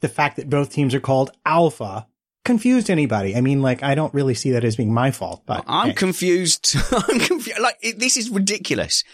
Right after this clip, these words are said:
Speaker 2: It's, it's all, it's just the preseason. It is definitely gonna be confusing. Like, we all know Alfa Romeo w-, was, was Sauber, right?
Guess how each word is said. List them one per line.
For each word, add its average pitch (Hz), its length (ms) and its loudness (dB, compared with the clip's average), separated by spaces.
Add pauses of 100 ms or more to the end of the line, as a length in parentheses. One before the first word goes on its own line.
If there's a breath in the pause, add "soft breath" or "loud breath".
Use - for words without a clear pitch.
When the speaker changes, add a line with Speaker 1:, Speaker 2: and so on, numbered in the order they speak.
(160 loud breath)
Speaker 2:
It's, 156 180 -2
it's 156 180 2
all, 185 320 0
it's 151 140 0 (160)
just 190 180 -2
the - 80 -4
preseason. 147 640 0 (120 loud breath)
It 208 120 -4
is 226 100 2
definitely 190 480 -4
gonna 160 220 0
be 143 160 0
confusing. 117 480 -2 (160 loud breath)
Like, 139 180 -4
we 185 140 0
all 220 160 2
know 110 340 2 (320 soft breath)
Alfa 151 320 0
Romeo 113 680 2 (340)
w-, 113 200 -16
was, 120 680 0 (100)
was 123 300 0
Sauber, 95 580 0 (380)
right? 131 340 0